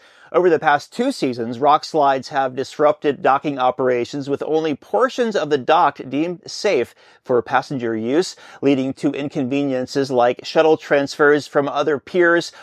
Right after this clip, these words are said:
also ships tendering and having to take the tender boat to the shore. However, towards the end of last year, relief came in a nineteen point nine million dollar grant from fema, and it was for rock slide mitigation, covering a significant portion of the work.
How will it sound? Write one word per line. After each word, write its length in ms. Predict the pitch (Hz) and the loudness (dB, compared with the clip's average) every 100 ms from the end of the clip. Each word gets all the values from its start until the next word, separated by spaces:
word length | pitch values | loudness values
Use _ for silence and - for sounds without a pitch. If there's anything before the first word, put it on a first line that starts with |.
| - | -8
also 420 | - 139 - 135 | -2 0 2 -2
ships 320 | 139 - 131 - | 0 -2 -2 -4
tendering 560 | - 160 147 127 127 | -6 -4 -2 -2 -2
and 160 | 123 120 | -6 -6
having 300 | 127 131 123 | -6 -6 -8
to 60 | |
take 320 | 120 147 131 - | -8 -4 -4 -4
the 260 | 131 120 - _ | -6 -6 -10 _
tender 280 | - 190 175 | -6 -2 2
boat 280 | 139 123 - | 2 2 -2
to 100 | 131 | -10
the 80 | 110 | -6
shore. 420 | - 160 127 123 _ _ | 2 4 4 2 _ _
However, 400 | 135 156 170 175 | -2 0 0 -2
towards 340 | - 175 175 | -2 0 0
the 180 | 147 143 | -2 -4
end 220 | 143 165 | -4 0
of 160 | 156 131 | 0 2
last 480 | 135 147 165 170 - | 2 4 4 0 -4
year, 180 | 139 139 | 0 0
relief 480 | 135 135 160 175 | 0 0 0 -2
came 380 | - 160 143 151 | -2 -2 -2 -4
in 160 | 131 135 | -8 -6
a 240 | 135 131 | -6 -6
nineteen 540 | 127 139 160 - 170 160 | -6 -8 -10 -8 -6 -6
point 280 | - 147 | -4 -4
nine 380 | 139 139 143 131 | 0 0 0 -4
million 360 | 131 160 175 175 | -2 -2 -2 2
dollar 320 | 156 147 135 | 2 2 0
grant 500 | 123 139 143 151 143 | -2 0 0 0 -4
from 240 | 151 143 | -4 -2
fema, 600 | 123 - 214 254 131 110 - _ _ - | -4 -6 -2 0 0 -2 -6 _ _ -16
and 120 | 127 | -6
it 80 | 131 | -2
was 200 | 127 127 | 0 0
for 320 | - 170 147 | 2 4 4
rock 360 | 123 139 160 180 | 4 4 4 0
slide 540 | - 180 165 160 147 | -6 2 4 4 2
mitigation, 840 | 135 139 113 147 160 160 - 113 120 | -4 -6 -2 2 2 0 -4 -10 -8
covering 420 | - 135 139 131 | -6 -4 -4 -8
a 140 | 120 127 | -8 -8
significant 480 | 143 135 139 120 | -8 -8 -8 -14
portion 520 | - 143 135 - 131 120 | -8 -6 -6 -6 -8 -6
of 120 | 120 | -8
the 80 | 113 | -4
work. 400 | 120 127 120 | 0 0 -2